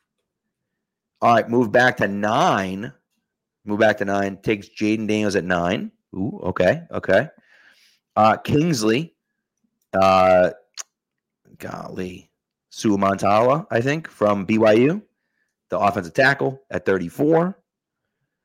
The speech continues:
Again, Roman Williams, Wilson, Chris Jenkins from Michigan.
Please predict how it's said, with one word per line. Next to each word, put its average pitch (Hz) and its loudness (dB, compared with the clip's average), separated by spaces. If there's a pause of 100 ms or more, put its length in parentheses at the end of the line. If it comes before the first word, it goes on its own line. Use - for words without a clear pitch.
(320)
Again, 98 0
Roman 98 0
Williams, 110 0
Wilson, 107 -4
Chris - -2
Jenkins 127 -2
from 107 -2
Michigan. 110 -4